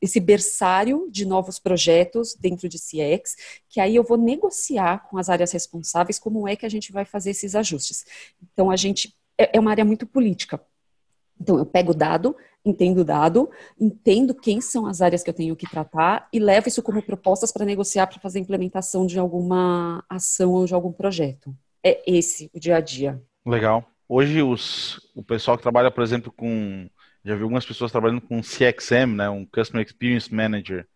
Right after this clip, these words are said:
Speaker 1: Uhum.
Speaker 2: É, ele também tem, tá dentro desse escopo que tu falou? Tem alguma coisa diferente?
Speaker 1: É.
Speaker 2: Ah, ele é mais operacional?
Speaker 1: Então, na, na nossa estrutura, né, eu sou a, a responsável, a head pela área de Customer Experience,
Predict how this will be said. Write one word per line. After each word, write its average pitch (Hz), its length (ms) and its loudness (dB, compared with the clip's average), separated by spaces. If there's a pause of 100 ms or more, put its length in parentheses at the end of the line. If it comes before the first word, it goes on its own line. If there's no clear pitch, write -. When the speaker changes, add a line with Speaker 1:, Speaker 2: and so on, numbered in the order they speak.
(220)
Speaker 1:
Uhum. 165 460 -2
Speaker 2:
É, 101 540 4
ele 117 160 -2
também 123 440 -2 (320)
tem, 135 240 0
tá 135 140 0
dentro 123 300 0
desse 127 180 -6
escopo - 360 -6
que - 80 -20
tu - 80 -16
falou? 120 440 2
Tem 123 140 -2
alguma 113 240 -2
coisa 117 240 -4
diferente? 175 560 0
Speaker 1:
É. 117 40 2
Speaker 2:
Ah, 127 120 6
ele 123 100 4
é 117 40 4
mais 113 200 2
operacional? 120 1300 2 (540)
Speaker 1:
Então, 208 520 2
na, 226 200 0 (360)
na 220 180 8
nossa 320 220 4
estrutura, 220 640 0
né, 214 240 2 (200)
eu 208 120 0
sou 208 260 2
a, 175 400 4
a 180 60 2
responsável, 190 560 0
a 185 60 4
head 175 280 2
pela 180 220 2
área 170 240 4
de 165 100 -8
Customer 165 400 -8
Experience, 277 460 -2